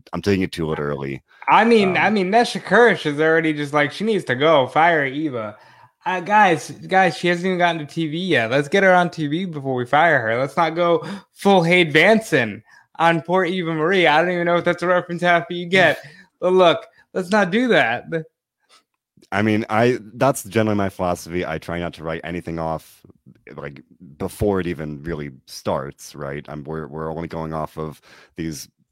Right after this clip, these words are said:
Speaker 1: like, a couple of video segments here, uh, and pretty vague ones at that. So no, like, I, we've gotta wait and see how it goes. We gotta see,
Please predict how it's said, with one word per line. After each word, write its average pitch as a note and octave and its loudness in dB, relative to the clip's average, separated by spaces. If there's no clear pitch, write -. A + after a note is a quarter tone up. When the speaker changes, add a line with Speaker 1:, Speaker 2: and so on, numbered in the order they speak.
Speaker 1:
like, D2+ -14
a D#2 -12
couple F2+ -6
of E2 -6
video E2+ -6
segments D#2 -10
here, D#2 -10
uh, C#2+ -8
and D#2+ -12
pretty G#2+ -4
vague D#2+ -4
ones D#2+ -6
at D2 -10
that. C#2+ -8
So C2+ -6
no, D2+ -8
like, C2 -12
I, C#2+ -12
we've C#2 -14
gotta F2 -4
wait F2+ -2
and D#2+ -8
see D#2+ -10
how C#2+ -6
it C#2 -10
goes. C#2 -10
We C#2+ -14
gotta D2 -8
see, D2 -8